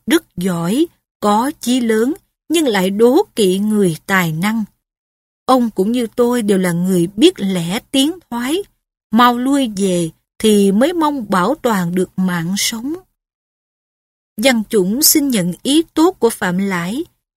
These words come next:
nhưng cho rằng người anh hùng thì phải tận lực cho quốc gia, dù có mất mạng cũng cam tâm. Phạm Lãi đành thở dài bỏ đi với Tây Thi như đã kể ở trên. Quả nhiên sau này, lòng đố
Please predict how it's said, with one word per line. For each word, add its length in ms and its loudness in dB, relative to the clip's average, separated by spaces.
nhưng 160 2
cho 160 4
rằng 300 2
người 120 0
anh 220 -2
hùng 320 -2
thì 180 0
phải 300 -4
tận 220 -2
lực 200 0
cho 180 -2
quốc 160 0
gia, 340 -2
dù 300 6
có 160 0
mất 240 -2
mạng 360 0
cũng 400 0
cam 340 -2
tâm. 220 0
Phạm 160 4
Lãi 400 2
đành 340 0
thở 160 0
dài 540 -2
bỏ 280 0
đi 340 -2
với 80 -2
Tây 280 -2
Thi 280 -2
như 240 2
đã 140 0
kể 200 0
ở 160 0
trên. 280 0
Quả 180 6
nhiên 240 0
sau 200 0
này, 360 0
lòng 300 4
đố 200 2